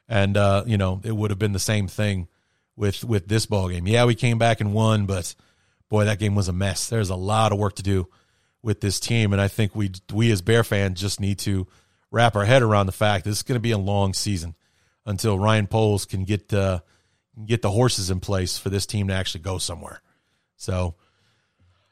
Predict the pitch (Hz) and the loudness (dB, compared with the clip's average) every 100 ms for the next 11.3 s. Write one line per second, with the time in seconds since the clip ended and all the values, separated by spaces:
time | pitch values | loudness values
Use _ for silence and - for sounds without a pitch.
0 | _ - 135 170 180 180 147 180 190 185 | _ 2 4 6 4 4 2 6 8 6
1 | - 139 151 147 170 156 139 139 156 165 | 4 0 2 4 4 2 2 6 8 8
2 | - - 123 135 123 117 101 - - 139 | 4 -4 -2 2 2 2 -2 -2 -2 0
3 | 131 110 - - 147 180 180 - 175 185 | 0 -2 -6 -2 0 0 -2 -6 -4 -2
4 | 202 180 - 165 - 208 190 - _ _ | -2 -2 -8 -8 -4 -6 -8 -16 _ _
5 | _ _ _ _ _ _ _ - 190 208 | _ _ _ _ _ _ _ 0 6 8
6 | 170 165 156 185 180 120 - - - - | 6 4 4 6 6 4 -2 -8 -10 -2
7 | 180 - 208 151 135 127 - 131 110 104 | 0 4 4 4 6 6 4 0 2 0
8 | 101 - 95 - 95 92 - _ _ _ | -2 -4 -4 -2 -2 -4 -6 _ _ _
9 | _ _ _ - 113 113 - 156 165 165 | _ _ _ 0 2 4 6 8 8 6
10 | 151 139 120 139 170 180 - - 170 175 | 4 2 2 0 0 0 0 0 2 2
11 | - - | 0 -6